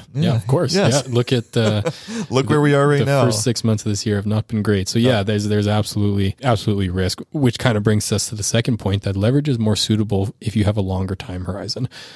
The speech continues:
Speaker 2: In the short term, investments can be quite volatile and, you know, a bit more of a un-, uncertainty of what might happen. So the shorter your time horizon is for needing that money, the less you should expose yourself to, to that leverage risk.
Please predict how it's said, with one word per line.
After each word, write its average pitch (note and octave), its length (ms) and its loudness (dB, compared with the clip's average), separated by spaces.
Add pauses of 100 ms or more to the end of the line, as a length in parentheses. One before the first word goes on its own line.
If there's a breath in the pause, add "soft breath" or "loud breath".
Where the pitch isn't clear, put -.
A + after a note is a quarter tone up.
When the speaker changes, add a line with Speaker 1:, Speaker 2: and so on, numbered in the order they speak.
(320 loud breath)
Speaker 2:
In G#2 80 -4
the F#2+ 80 2
short A2 340 2
term, G#2+ 420 2
investments G#2+ 520 0
can G2 140 -2
be F#2 80 -4
quite G2 220 -2
volatile G2 680 0
and, G2 720 -2 (400)
you A2 200 -2
know, F#2+ 120 4
a F2+ 40 -2
bit G2+ 160 2
more G2+ 200 2
of F#2+ 120 -2
a G#2+ 340 -2 (200)
un-, A2 460 -2
uncertainty G#2+ 720 0
of G2 100 0
what G2 140 -2
might G2 160 -2
happen. F#2 320 -4
So A2 100 -6
the G2+ 60 0
shorter C3 280 2
your C#3+ 120 2
time G2+ 280 -4
horizon F#2+ 320 -2
is G2 120 -2
for - 140 -10
needing G#2+ 420 0
that G2+ 180 -2
money, G2+ 340 -2 (640 loud breath)
the G2 80 0
less G#2+ 280 2
you G2 60 4
should F#2+ 180 0
expose F#2 380 -2
yourself F2+ 380 -2
to, F#2+ 340 -2
to - 160 -4
that F#2 160 -2
leverage F#2 340 -4
risk. F#2+ 220 0